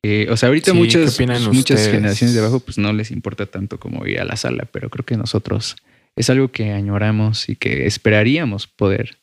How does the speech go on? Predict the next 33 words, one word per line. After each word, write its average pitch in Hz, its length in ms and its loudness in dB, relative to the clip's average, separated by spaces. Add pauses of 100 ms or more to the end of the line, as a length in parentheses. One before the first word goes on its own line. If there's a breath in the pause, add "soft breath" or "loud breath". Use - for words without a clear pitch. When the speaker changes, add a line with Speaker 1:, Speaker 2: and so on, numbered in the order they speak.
Speaker 1:
estrenar 107 440 0
algo, 113 260 2
algo 113 220 4
de 107 100 0
nues-, 107 340 -2
de 104 100 -2
nuestra 98 300 -2
creación 101 440 0
en, 101 280 -6 (500)
en 104 100 -2
la 98 80 2
gran 107 260 2
pantalla. 98 520 -4 (1120)
Pero 107 180 -2
bueno, 110 300 0 (680)
Speaker 2:
Yes. 104 100 -2
Speaker 1:
pasando 107 240 -2
a - 20 -2
lo 113 80 -4
siguiente. 156 540 -4 (760)
Speaker 2:
Pasando 127 300 2
a - 20 4
lo 123 80 4
siguiente, 135 460 4
amigos, 143 720 2
pues 139 440 2
vamos 127 320 2
con 120 120 -4
las 110 140 0
recomendaciones 110 760 0
de 110 60 2
esta 113 220 -2
semana. 127 680 0